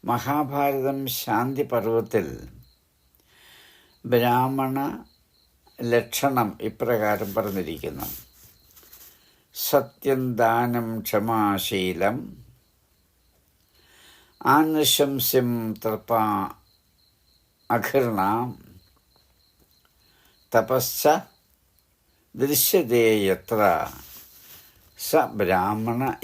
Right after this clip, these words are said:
ഇതി സ്മൃതഃ. ഉത്തമവും പ്രേമമയവും മധുരവുമായ സ്വഭാവം ശീലിക്കുന്നതാണ് ബ്രാഹ്മണ സ്വഭാവം.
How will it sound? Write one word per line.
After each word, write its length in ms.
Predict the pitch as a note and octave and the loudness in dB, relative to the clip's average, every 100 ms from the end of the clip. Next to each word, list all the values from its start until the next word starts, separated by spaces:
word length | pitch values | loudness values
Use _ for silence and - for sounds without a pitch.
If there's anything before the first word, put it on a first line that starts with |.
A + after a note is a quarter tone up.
| G2+ | -6
ഇതി 220 | F2+ B2 | -4 -4
സ്മൃതഃ. 540 | B2 - E2 - F2 - F#2 F2+ - - _ _ _ _ _ _ _ _ _ - B2+ | -6 -8 -12 -8 -8 -2 0 0 -2 -14 _ _ _ _ _ _ _ _ _ -12 -12
ഉത്തമവും 680 | A#2 - E3+ E3 D3 G2 F2+ G2+ A#2+ _ _ _ _ _ _ _ _ | 0 4 4 4 2 2 -2 -6 -12 _ _ _ _ _ _ _ _
പ്രേമമയവും 1000 | - A#2+ C3+ D3+ D#3+ D3+ C3+ A2+ F2+ E2+ F#2 F#2+ - - _ _ _ _ _ _ _ _ | -2 2 2 4 2 2 4 2 2 -4 -6 -10 -14 -20 _ _ _ _ _ _ _ _
മധുരവുമായ 1080 | A#2 B2 A#2 - D#3 E3 C3+ A#2+ A2+ G#2+ G#2 G#2 F#2+ | -4 -4 -2 2 6 6 6 2 0 0 0 0 -2
സ്വഭാവം 680 | - E2+ D#2+ F#2+ F2+ E2+ D#2+ B1+ - _ _ _ _ _ _ _ _ _ _ _ | -6 -8 -6 -2 -2 -2 -6 -12 -20 _ _ _ _ _ _ _ _ _ _ _
ശീലിക്കുന്നതാണ് 1200 | - - A#2 A#2+ A#2 A2+ A2 G#2 F2+ E2+ F2 F#2+ E2+ C#2+ B1+ - _ _ _ _ _ - | -12 -2 0 0 -2 -4 -6 -4 -4 -4 -2 -2 -4 -6 -12 -20 _ _ _ _ _ -12
ബ്രാഹ്മണ 600 | A#2 G2+ G2 A2 A#2 A#2+ B2 - - - | -6 -2 -2 -4 -6 -4 -6 -6 -12 -12
സ്വഭാവം. 680 | A#2 - - A#2+ A#2+ A#2+ | -10 -10 -8 -6 -4 -6